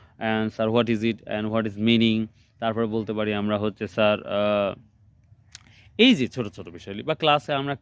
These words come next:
কি কথাগুলো বেশি বেশি বলি, সেই কথাগুলোই তোমাদের আগে মেমোরাইজ করে দেবো, বা আমাদের Knowledge Free Career School and Academic Care এই তোমাদের মুখস্থ করে দেবে। After that, এরপরে তোমাদের,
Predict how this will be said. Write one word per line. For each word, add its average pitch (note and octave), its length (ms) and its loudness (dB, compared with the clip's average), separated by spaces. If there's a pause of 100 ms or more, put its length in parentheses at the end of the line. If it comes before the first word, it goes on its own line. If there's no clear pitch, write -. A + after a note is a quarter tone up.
কি F#3 180 -10
কথাগুলো B2 440 -2
বেশি A2 280 -4
বেশি G#2 240 -6
বলি, A2+ 280 -6 (580)
সেই B3 440 4
কথাগুলোই E3 480 0
তোমাদের B2 280 0
আগে A2+ 200 2
মেমোরাইজ A2+ 460 0
করে C#3+ 260 0
দেবো, F#3 260 4 (520)
বা A#2 140 2
আমাদের A#2 280 2
Knowledge A#2 300 -2
Free A#2+ 160 -6
Career A#2+ 280 0
School B2 220 -2
and A#2+ 140 -2
Academic A2+ 420 -2
Care B2+ 200 4
এই A#2 120 -6
তোমাদের A2+ 260 -2
মুখস্থ A#2+ 340 -6
করে G#3 300 6
দেবে। G#2 240 -4 (480)
After F#3+ 520 0
that, B2 460 2 (240)
এরপরে D#3 380 -2
তোমাদের, C3+ 360 -4